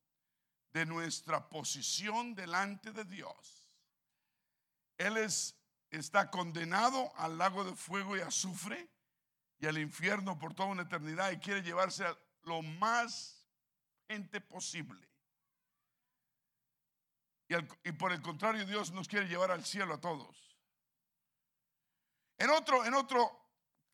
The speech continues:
parte del libro dice, tentación se define como una atracción,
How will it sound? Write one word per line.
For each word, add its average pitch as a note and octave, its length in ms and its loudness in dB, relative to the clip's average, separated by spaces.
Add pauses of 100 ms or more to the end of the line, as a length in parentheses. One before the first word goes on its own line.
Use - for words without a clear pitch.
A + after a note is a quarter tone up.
(440)
parte G#3 340 8
del F#3+ 180 0
libro G3+ 320 -2
dice, G3+ 340 -2
tentación C4 1300 6 (600)
se A#3+ 220 2
define C#4+ 600 0
como A#3+ 280 -2
una C#4 440 6
atracción, C4+ 1300 4